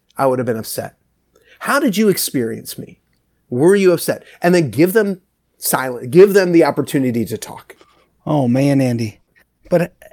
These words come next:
Speaker 2: how about, <laughs> but how about if he says, "I'm willing to try this." But how about if Nolan,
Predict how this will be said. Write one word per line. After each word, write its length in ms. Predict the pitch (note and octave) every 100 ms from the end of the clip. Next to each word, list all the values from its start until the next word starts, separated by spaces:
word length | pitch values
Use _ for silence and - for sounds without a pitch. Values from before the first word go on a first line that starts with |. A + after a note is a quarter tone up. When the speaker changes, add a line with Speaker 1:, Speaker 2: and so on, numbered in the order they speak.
| -
Speaker 2:
how 180 | - F3
about, 120 | F3 - - -
<laughs> 300 | - - -
but 120 | F3+
how 120 | E3+ A3
about 120 | B3
if 100 | F3
he 180 | E3+ D#3+
says, 400 | - A3 A3 - - -
"I'm 140 | G#3+ F#4
willing 200 | B3+ G3+
to 120 | F3+
try 260 | - A#3 F#3
this." 180 | B2+ - - -
But 120 | G3+
how 100 | D#4+
about 140 | D#4+ D#4
if 120 | B3+
Nolan, 520 | C4 C#4 C#4 B3